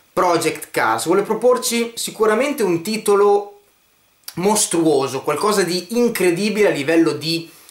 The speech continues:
simulazione e a livello di guida. Perché? Perché innanzitutto loro hanno puntato tantissimo sull'aspetto visivo, quindi sul colpo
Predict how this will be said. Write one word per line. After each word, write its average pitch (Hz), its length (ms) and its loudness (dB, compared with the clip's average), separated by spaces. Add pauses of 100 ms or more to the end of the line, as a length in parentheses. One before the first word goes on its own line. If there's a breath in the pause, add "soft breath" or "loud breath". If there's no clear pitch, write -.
simulazione 196 1200 0
e 147 80 -4
a 147 40 0
livello 151 800 0
di 131 320 -12 (300 soft breath)
guida. 101 600 -10
Perché? 220 340 0
Perché 131 220 -6
innanzitutto 269 840 -2 (180 loud breath)
loro 233 220 4
hanno 202 140 0
puntato 165 460 -4
tantissimo 208 600 -2
sull'aspetto 151 1000 0
visivo, 139 400 -2
quindi 165 180 0
sul 147 300 -6
colpo 165 600 0